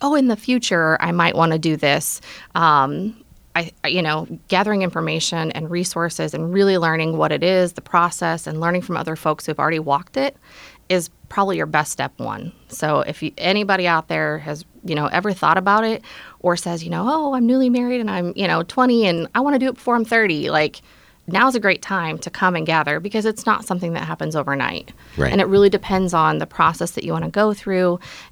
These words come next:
Speaker 1: And if you have the information, you know, maybe you're here for a couple of years and you move on,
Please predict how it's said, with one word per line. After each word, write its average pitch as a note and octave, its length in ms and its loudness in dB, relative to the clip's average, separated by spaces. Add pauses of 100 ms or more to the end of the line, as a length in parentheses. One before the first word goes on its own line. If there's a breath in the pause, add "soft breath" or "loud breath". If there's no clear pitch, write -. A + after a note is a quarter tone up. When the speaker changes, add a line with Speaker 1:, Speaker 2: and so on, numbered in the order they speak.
Speaker 1:
And D#3+ 500 0
if - 120 -8
you F3+ 100 0
have F#3+ 180 4
the F#3 80 0
information, E3+ 640 0
you D#3+ 80 -4
know, D#3+ 60 -2
maybe E3 220 -4
you're E3 80 -2
here E3+ 140 -6
for D#3 100 -12
a D#3+ 40 -10
couple D#3+ 240 -6
of E3 80 -6
years D#3+ 460 -2 (360 soft breath)
and F3+ 140 2
you F3+ 60 2
move F3 140 2
on, F#3+ 380 4